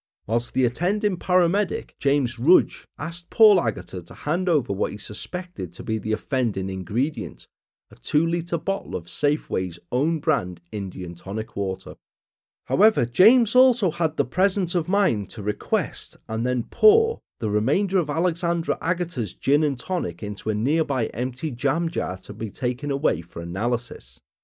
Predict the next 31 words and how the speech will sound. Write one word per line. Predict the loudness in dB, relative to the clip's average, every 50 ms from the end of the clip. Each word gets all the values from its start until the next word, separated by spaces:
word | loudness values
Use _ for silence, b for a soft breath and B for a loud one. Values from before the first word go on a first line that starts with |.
| _ _ _ _ _ _ _ _ _ _ _ -8
As | -8 -4 0 2
Alexandra | 4 4 4 2 2 2 2 2 2 0 -2 -2
was | -2 -4 -6 -4
taken | -2 -2 -2 -2 -4 -8 -8
to | -8 -10
hospital, | -10 -8 -10 -10 -10 -8 -8 -8 -8 -8 -10 -14 -14 _ _ _ _
the | -12
case | -4 2 4 6 6 4 2 -2
was | -2 -4 -4 -4
quickly | -2 2 2 2 2 2 0 0 0
surrounded | 0 -2 -4 -4 -2 0 0 0 0 0 -2 -4 -4
by | -4 -4 -4 -2
national | -2 -4 -4 -6 -8 -8 -6 -4 -4 -4
hysteria, | -4 -6 -8 -8 -10 -8 -4 -2 0 0 -2 -2 -4 -6 -8 -10 _ _ _ _ _ _ -14
as | -12
it | -12 -12 -12 -8
soon | -6 -2 -2 -2 -2 -2
transpired | -4 -6 -6 -6 -6 -6 -8 -8 -8 -6 -4 -2 -4 -2 -4
that | -4 -6 -6
there | -8 -10
were | -8 -8
seven | -10 -8 -8 -6 -6 -4 -2 -2 -2
other | 0 0 -2 -4
casualties | -4 -4 -4 -4 -2 -2 -2 -2 -4 -4 -6 -8 -8 -8 -8 -8
in | -8 -8
the | -8
surrounding | -8 -8 -8 -4 -2 -2 0 -2 -2 -4 -6 -6 -6
countryside | -6 -4 -4 -4 -4 -4 -8 -8 -8 -8 -6 -6 -6 -6 -6
of | -4 -2
East | -2 -2 -4 -2
Lothian, | 2 2 2 2 2 -2 -6 -8 -10 -10 -12